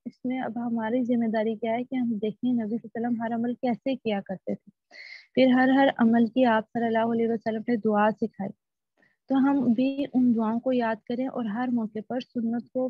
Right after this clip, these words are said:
फॉलो करने की कोशिश करें। अब देखिए, हम रोज़ाना खाते हैं, तो खाने से पहले हम बिस्मिल्लाह पढ़ें, दाएं हाथ से खाएं, प्लेट के आगे से खाएं, ये सुन्नत तरीका था ना रसूलुल्लाह का।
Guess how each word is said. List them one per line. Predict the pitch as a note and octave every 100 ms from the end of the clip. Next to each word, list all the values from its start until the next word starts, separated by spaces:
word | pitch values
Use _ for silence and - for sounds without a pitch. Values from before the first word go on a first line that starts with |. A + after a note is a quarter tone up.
| -
फॉलो | A3 A3+
करने | A3+ G#3+ A3
की | B3
कोशिश | - G3+ - -
करें। | G3+ F#3+ G3+ _ _ _ _ -
अब | A#3
देखिए, | G#3+ B3 C4+
हम | C4 B3+ B3 B3 _ _ -
रोज़ाना | B3 A#3+ B3+ C4
खाते | C4 A#3+ G#3 -
हैं, | G#3+ G#3+ - -
तो | -
खाने | A#3+ A#3+ B3
से | C4
पहले | B3 A#3 A3+
हम | A3+ A3+ A3 G#3
बिस्मिल्लाह | A3 - A3+ A3 G#3
पढ़ें, | G#3+ G#3 G3+ G3+ -
दाएं | G3 G#3+ G#3+
हाथ | G3+ G3+
से | - A3
खाएं, | G#3 G3+ G3 G3 G3+
प्लेट | - G#3+ G#3+ G#3
के | A3
आगे | G3 G3 G#3+
से | G#3+ G#3+
खाएं, | G#3 G3+ G3 G3+ _ _ A#3+
ये | B3+
सुन्नत | B3 A3+ G#3+
तरीका | G#3+ G3+ G#3
था | G3 A#3
ना |
रसूलुल्लाह | D4+ C#4+ B3 A3+ G#3+
का। | G#3+